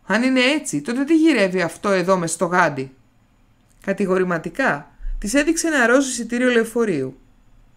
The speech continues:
Μόνο μιας έπεσε σιωπή. "Πήγε στο Λονδίνο", είπε ο Τζάιλς με άγρια χαρά. "Πολύ καλά", απάντησε η Μόλι και σήκωσε το κεφάλι της προκλητικά. "Πήγα στο Λονδίνο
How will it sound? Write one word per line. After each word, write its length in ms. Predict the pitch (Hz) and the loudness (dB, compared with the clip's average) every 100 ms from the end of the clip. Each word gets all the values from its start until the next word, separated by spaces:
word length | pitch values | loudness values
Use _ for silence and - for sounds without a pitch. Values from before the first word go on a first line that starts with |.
| - _ _ _ | -20 _ _ _
Μόνο 240 | - 180 180 | -6 -4 -2
μιας 320 | 190 330 359 | 0 -2 -2
έπεσε 260 | 233 240 214 | -4 -4 -8
σιωπή. 520 | - 185 170 135 131 _ _ _ _ _ _ _ _ _ _ _ _ _ | -8 -8 -8 -12 -14 _ _ _ _ _ _ _ _ _ _ _ _ _
"Πήγε 280 | 254 254 | 0 2
στο 180 | 311 277 | 0 0
Λονδίνο", 720 | 233 214 202 269 262 135 123 - _ _ _ | 0 0 0 0 -2 -4 -10 -18 _ _ _
είπε 220 | - 160 | -14 -4
ο 100 | 156 | -4
Τζάιλς 440 | 151 175 156 147 147 | -2 -2 0 -2 -6
με 100 | 170 | -6
άγρια 320 | 156 151 156 | -6 -6 -10
χαρά. 420 | 156 156 151 143 _ _ _ _ _ _ _ _ _ _ - | -8 -8 -8 -12 _ _ _ _ _ _ _ _ _ _ 0
"Πολύ 220 | 370 240 | 2 4
καλά", 540 | 185 160 175 269 - _ _ _ | 4 4 2 -2 -10 _ _ _
απάντησε 540 | - 175 185 180 180 175 | -10 -4 -2 -2 -4 -6
η 60 | |
Μόλι 500 | 170 175 170 160 156 _ _ | -4 -4 -4 -4 -10 _ _
και 120 | - | -8
σήκωσε 340 | 220 254 226 208 | -6 -4 -4 -4
το 100 | 202 | -4
κεφάλι 440 | 202 - 208 185 | -6 -2 0 0
της 140 | 170 - | -4 -8
προκλητικά. 760 | 185 185 170 170 170 151 - - - _ _ _ _ _ | -6 -6 -8 -6 -6 -6 -12 -20 -20 _ _ _ _ _
"Πήγα 280 | 381 175 | 6 6
στο 140 | 170 233 | 2 0
Λονδίνο 580 | 240 247 220 147 135 | 0 0 -2 -4 -8